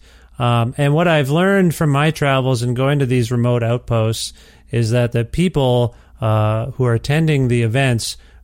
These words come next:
really relish them because they think it's rare. They know it's rare,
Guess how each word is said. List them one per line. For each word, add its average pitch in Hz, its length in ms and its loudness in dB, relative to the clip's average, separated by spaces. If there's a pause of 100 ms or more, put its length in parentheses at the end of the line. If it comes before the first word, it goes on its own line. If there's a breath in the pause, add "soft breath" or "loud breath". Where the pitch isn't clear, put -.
(120)
really 156 380 2
relish 123 500 0
them 101 360 -4 (280)
because 120 320 -2
they 120 140 0
think 135 240 -2
it's 120 160 -4
rare. 135 360 0
They 139 160 2
know 170 240 2
it's 139 160 -2
rare, 123 680 0